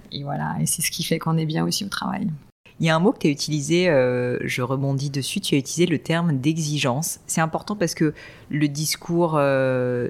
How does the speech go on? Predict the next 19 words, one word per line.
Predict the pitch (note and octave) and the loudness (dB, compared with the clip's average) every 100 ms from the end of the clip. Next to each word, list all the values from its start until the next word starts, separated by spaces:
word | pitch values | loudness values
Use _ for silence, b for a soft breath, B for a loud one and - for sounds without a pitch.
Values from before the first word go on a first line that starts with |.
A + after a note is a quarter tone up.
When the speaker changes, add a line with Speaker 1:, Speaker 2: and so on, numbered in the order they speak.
| - | -4
Speaker 2:
sur | - | -2
la | D3 | 0
bienveillance, | C#3 C#3 C3 C3+ C#3+ C#3 B2 | 0 0 0 -2 -2 -2 0
il | B2 | 0
est, | A#2+ A#2+ B2 A#2+ B2 - - | 2 0 0 -2 -6 -6 -2
il | |
est | B2 | 0
hyper | A#2+ C#3 | 0 0
important, | C3 B2+ - D#3+ E3+ | 0 -2 0 2 2
mais | D3+ | 2
n-, | C#3+ C#3+ | 2 2
malgré | - C#3+ C#3+ D3 | 2 2 4 2
tout, | C#3 - E3+ | 0 -2 -2
je | F3 | -2
trouve | - C#3+ | -4 -6
que | C#3+ | -6
c'est | - | -4
cet | C3+ D3 | 0 0
équilibre | E3 C#3+ - D#3+ F#3+ E3 C3+ | 0 -2 2 4 6 6 2